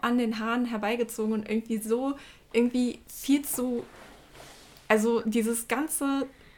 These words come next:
dieser, dieser ganze Konflikt, der die ganze Staffel über aufgebaut wurde und oh mein Gott, das ist so unlösbar und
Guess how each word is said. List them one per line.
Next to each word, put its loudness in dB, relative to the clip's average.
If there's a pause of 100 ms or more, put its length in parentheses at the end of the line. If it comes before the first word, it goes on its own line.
(140)
dieser, 0
dieser -2
ganze -2
Konflikt, -2
der 2
die 0
ganze 0
Staffel -2
über -2 (240)
aufgebaut 2
wurde -4
und -4 (320)
oh -2
mein 2
Gott, -2
das -8
ist -6
so 2
unlösbar 2
und -6